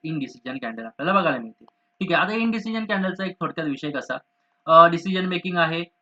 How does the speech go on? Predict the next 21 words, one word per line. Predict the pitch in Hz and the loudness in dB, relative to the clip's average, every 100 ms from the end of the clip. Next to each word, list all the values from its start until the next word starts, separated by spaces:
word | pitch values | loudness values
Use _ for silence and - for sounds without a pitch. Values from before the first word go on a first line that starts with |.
| _ - | _ -4
So | 143 - _ _ - | -4 -4 _ _ -2
पहिली | 175 180 | 0 2
गोष्ट | 190 175 165 170 | 2 0 -2 -2
म्हणजे | 147 143 156 - | -2 -2 -4 -4
हाय | 147 165 | -2 -2
तुटणं | 170 147 147 131 | -2 -6 -6 -4
गरजेचं | 117 123 | -4 -4
आहे. | 135 | -4
आता | 170 147 | -6 -8
जिथून | 147 - 220 226 | -10 -6 -4 -4
सेलिंग | - 165 165 196 | -2 -2 0 2
आली | 180 175 | 2 2
ना | 165 | 0
इथून, | 120 120 123 110 _ _ _ - | -4 -8 -12 -12 _ _ _ -10
ही | 139 | -8
सेलिंग | 143 120 120 131 | -8 -8 -8 -8
जो | 123 | -6
आली, | 117 117 | -6 -6
हा | 113 110 | -10 -10
जो | 120 | -10
मोठा | 113 113 123 | -12 -10 -6